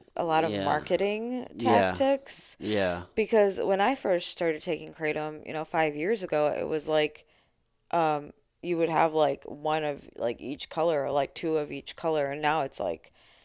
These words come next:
Speaker 1: you've got, like, ten different greens and ten different reds.
Speaker 2: Right,
Speaker 1: You
Speaker 2: yeah,
Speaker 1: know, you
Speaker 2: you
Speaker 1: can
Speaker 2: don't
Speaker 1: buy,
Speaker 2: know what's
Speaker 1: like,
Speaker 2: what.
Speaker 1: Yeah, and it's, I think, uh,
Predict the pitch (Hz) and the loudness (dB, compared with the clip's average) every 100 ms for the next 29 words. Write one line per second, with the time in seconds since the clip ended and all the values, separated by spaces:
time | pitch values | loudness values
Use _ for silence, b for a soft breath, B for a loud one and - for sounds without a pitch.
0 | b b - 147 143 - 110 - - 160 | b b 0 8 8 8 2 -2 0 0
1 | 151 147 139 117 - 151 143 131 131 117 | 2 -2 -4 -6 -2 -2 -2 -6 -6 -6
2 | 117 160 147 139 - 139 73 - 147 165 | -6 -6 -4 -4 -6 -8 -8 -6 2 6
3 | 123 110 - 117 120 92 113 107 165 170 | 6 6 2 6 6 6 6 6 4 2
4 | 185 131 143 135 117 - 123 - 123 95 | 0 4 6 6 6 6 4 2 2 2
5 | - - 226 240 190 156 170 175 175 - | -2 -4 6 10 10 8 4 0 0 0
6 | - 202 294 311 - _ _ - 175 | 0 2 0 -4 -8 _ _ -12 -10